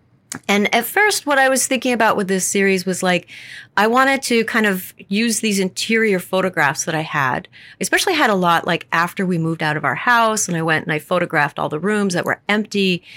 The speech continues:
And, um, and I was, like, photographing them, not just as empty rooms, but after,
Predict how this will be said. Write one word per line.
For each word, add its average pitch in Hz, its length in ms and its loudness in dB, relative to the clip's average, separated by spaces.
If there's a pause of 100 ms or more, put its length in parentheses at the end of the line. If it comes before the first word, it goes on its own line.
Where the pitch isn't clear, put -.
(500)
And, 170 400 2 (180)
um, 160 460 2 (400)
and 214 120 0
I 220 80 4
was, 233 160 0
like, 233 140 0
photographing 240 640 2
them, 202 300 2 (140)
not 226 260 2
just 247 180 -2
as 208 200 -2
empty 190 260 0
rooms, 190 300 0
but - 160 -4
after, 185 460 0